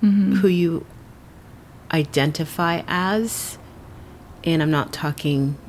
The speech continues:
Speaker 2: gender specific.
Speaker 1: Yeah.
Speaker 2: I'm talking identity all around.
Speaker 1: Yeah.
Speaker 2: You know,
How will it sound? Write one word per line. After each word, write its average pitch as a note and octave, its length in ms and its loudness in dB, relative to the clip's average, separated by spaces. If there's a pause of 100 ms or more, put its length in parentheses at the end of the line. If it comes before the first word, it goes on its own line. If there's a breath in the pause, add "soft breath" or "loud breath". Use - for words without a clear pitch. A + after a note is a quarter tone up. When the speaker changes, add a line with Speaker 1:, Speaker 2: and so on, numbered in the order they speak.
(200)
Speaker 2:
gender D#3 360 2
specific. F#3 720 -2
Speaker 1:
Yeah. F#3+ 120 2
Speaker 2:
I'm F3+ 120 4
talking C#3 500 -2 (280)
identity C#3 600 2 (260)
all C#3+ 160 0
around. C#3+ 440 -2
Speaker 1:
Yeah. F#3 260 -2 (840 loud breath)
Speaker 2:
You D#3+ 140 0
know, C#3+ 300 0